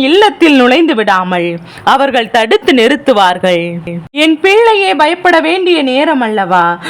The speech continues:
துணிச்சலோடு நிமிர்ந்து நிற்க வேண்டிய நேரம். யார் உன்னை எந்த ஒரு விஷயத்திற்காக எதிராக நினைத்து இதை செய்ய நினைத்தார்களோ, அவர்கள் முன்னிலையில் அந்த விஷயத்தில் நீ முன்னேறி காட்டு. உன்னுடைய தொழில் சம்பந்தமான விஷயமாக இருக்குமாயின்,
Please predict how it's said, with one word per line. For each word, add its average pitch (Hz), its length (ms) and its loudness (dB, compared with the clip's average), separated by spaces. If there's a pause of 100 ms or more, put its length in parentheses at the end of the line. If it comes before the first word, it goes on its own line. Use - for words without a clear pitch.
துணிச்சலோடு 359 760 2
நிமிர்ந்து 349 420 0
நிற்க 285 360 2
வேண்டிய 262 420 2
நேரம். 185 480 -6 (340)
யார் 196 380 2
உன்னை 233 320 0 (100)
எந்த 247 300 0
ஒரு 269 200 2
விஷயத்திற்காக 240 1000 2 (500)
எதிராக 233 540 2
நினைத்து 262 440 -2
இதை 240 260 2
செய்ய 247 320 0
நினைத்தார்களோ, 226 840 2 (360)
அவர்கள் 247 440 0
முன்னிலையில் 269 640 -4
அந்த 220 260 -2
விஷயத்தில் 247 640 0
நீ 202 160 -2 (440)
முன்னேறி 262 600 2
காட்டு. 185 440 -2 (400)
உன்னுடைய 302 600 2
தொழில் 320 380 2
சம்பந்தமான 269 720 0
விஷயமாக 233 760 0
இருக்குமாயின், 190 880 0